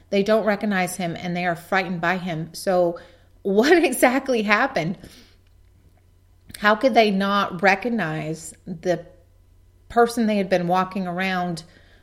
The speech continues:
with, who, you know, they were familiar with, who was their friend? Mark six fifty-two tells us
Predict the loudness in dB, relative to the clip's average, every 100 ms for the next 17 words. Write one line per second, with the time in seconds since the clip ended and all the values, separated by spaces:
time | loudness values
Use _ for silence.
0 | -12 0 2 2 -2 -18 -20 _ _ _
1 | _ _ _ _ _ _ _ _ -8 0
2 | 0 2 -2 -2 -2 -2 -2 -2 0 2
3 | 0 -2 -6 -2 0 0 -2 -2 -4 -4
4 | -6 -8 -2 2 2 0 -10 -18 _ _
5 | _ _ _ -20 _ _ _ _ _ _
6 | -20 -20 -4 -2 0 -2 -4 -4 -6 -6
7 | -8 -8 -2 -2 -2 -6